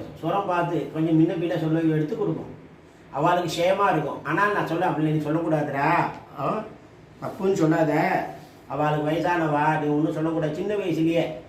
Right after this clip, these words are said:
அப்ப அவன் அந்த, அந்த மாதிரி ஒரு, ஆ, இதுல ஈடுபாடுல நம்மள அறியாமையே, நான் அவனுக்காக இதுக்கு ஒண்ணும் பிரேயர்லாம் பிரேயல, நான் போற இடத்துக்குலாம் வேத பாராயணத்துக்கு ஐஷும் போவேன், கோவிலுக்கு ஐஷும் போவேன்.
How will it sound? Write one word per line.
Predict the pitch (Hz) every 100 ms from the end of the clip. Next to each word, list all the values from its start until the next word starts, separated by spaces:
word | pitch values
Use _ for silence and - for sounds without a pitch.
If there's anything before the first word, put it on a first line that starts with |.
| - - -
அப்ப | 123 - 175
அவன் | 160 156 147
அந்த, | 131 139 135
அந்த | 143
மாதிரி | 160 196 220 196
ஒரு, | 160 - - - - - -
ஆ, | 113 104 104
இதுல | 156 185 180 -
ஈடுபாடுல | 202 202 185 156 156 165 139 - - - - - - - 143
நம்மள | 165 208
அறியாமையே, | 208 202 208 202 202 175 - - - - - -
நான் | 143 156
அவனுக்காக | 175 180 202 214
இதுக்கு | 196 190
ஒண்ணும் | 190 180
பிரேயர்லாம் | 165 170 180 180
பிரேயல, | 160 147 135 - -
நான் | - 139 175
போற | 202 226
இடத்துக்குலாம் | 175 165 170 202 175
வேத | 175 175
பாராயணத்துக்கு | 165 160 151 147 147
ஐஷும் | 139 156 143
போவேன், | 127 127 127
கோவிலுக்கு | 151 170 160 139
ஐஷும் | - 143 127
போவேன். | 113 113